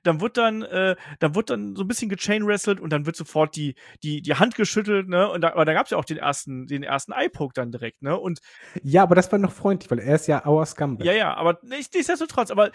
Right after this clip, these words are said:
Speaker 1: du hast halt auch gemerkt, dass es sich so langsam hochge-, hochgeschaukelt hat, ne? Da wurde mal an den Haaren gezogen und ich mein, spätestens als dann der, der, äh, äh, der, der Punkt kam, wo dann auch, ähm,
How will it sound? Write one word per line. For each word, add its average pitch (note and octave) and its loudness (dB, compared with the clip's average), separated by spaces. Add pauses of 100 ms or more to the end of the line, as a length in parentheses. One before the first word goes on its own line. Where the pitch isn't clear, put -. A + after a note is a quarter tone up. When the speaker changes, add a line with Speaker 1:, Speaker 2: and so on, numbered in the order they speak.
(140)
Speaker 1:
du G#3 4
hast A#3+ 2
halt - 4
auch - -2
gemerkt, F3+ -4 (200)
dass F#3 2
es G3 -4 (220)
sich G3+ -4
so G3 0
langsam A#3+ 4
hochge-, A3+ 0 (180)
hochgeschaukelt D3+ 0
hat, C3 -6
ne? F#3+ -6
Da F#3+ 0
wurde A3 4
mal F#3+ 4
an E3+ -2
den D#3 -4
Haaren D3 2
gezogen C#3+ -6
und D#3+ -8
ich D#3+ -6
mein, E3+ -4 (280)
spätestens A3 -2 (240)
als F#3 2
dann F#3+ 0
der, E3 4
der, C#3+ -2
äh, C3+ -2 (400)
äh, D3 0
der, C#3+ 2
der C#3+ -2
Punkt C4+ -6
kam, C#3+ -4
wo D3+ -4
dann D3+ 0
auch, - -10
ähm, C3+ -12